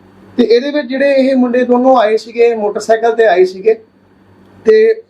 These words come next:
ਆਪਾਂ ਜਿਹੜੀ ਤਫਤੀਸ਼ ਨੂੰ ਅੱਗੇ, ਅਹ, ਲਿਆਂਦੇ ਹੋਏ ਜਿਹੜਾ ਗੁਰਪ੍ਰੀਤ ਸਿੰਘ ਜਿਹੜਾ ਪਹਿਲਾਂ ਦੋਸ਼ੀ ਫੜਿਆ ਸੀਗਾ, ਉਹਨੇ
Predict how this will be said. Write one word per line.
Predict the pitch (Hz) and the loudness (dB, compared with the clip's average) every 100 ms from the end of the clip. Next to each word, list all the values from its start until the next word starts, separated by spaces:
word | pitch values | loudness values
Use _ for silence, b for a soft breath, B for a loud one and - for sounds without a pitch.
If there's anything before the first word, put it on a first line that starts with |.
| _ _ | _ _
ਆਪਾਂ | 214 208 247 | -4 -2 -4
ਜਿਹੜੀ | 254 254 | -4 -6
ਤਫਤੀਸ਼ | 220 - 233 240 240 | -6 -6 -6 -6 -2
ਨੂੰ | 247 240 | 0 0
ਅੱਗੇ, | 226 233 233 233 | 2 2 4 2
ਅਹ, | 233 214 196 | 0 0 0
ਲਿਆਂਦੇ | 190 202 185 202 196 | 0 0 0 -4 -2
ਹੋਏ | 202 196 - _ _ _ _ | -2 -4 -6 _ _ _ _
ਜਿਹੜਾ | 196 208 | -2 0
ਗੁਰਪ੍ਰੀਤ | 214 190 - 220 233 | -2 -6 -6 -8 -6
ਸਿੰਘ | 240 226 | -2 0
ਜਿਹੜਾ | 214 214 | 2 0
ਪਹਿਲਾਂ | 214 208 226 | -2 0 0
ਦੋਸ਼ੀ | 226 196 220 | -2 -6 -6
ਫੜਿਆ | 190 180 190 | -2 -2 -2
ਸੀਗਾ, | 180 190 | -2 0
ਉਹਨੇ | 214 214 214 226 233 | -2 -2 -2 -2 -2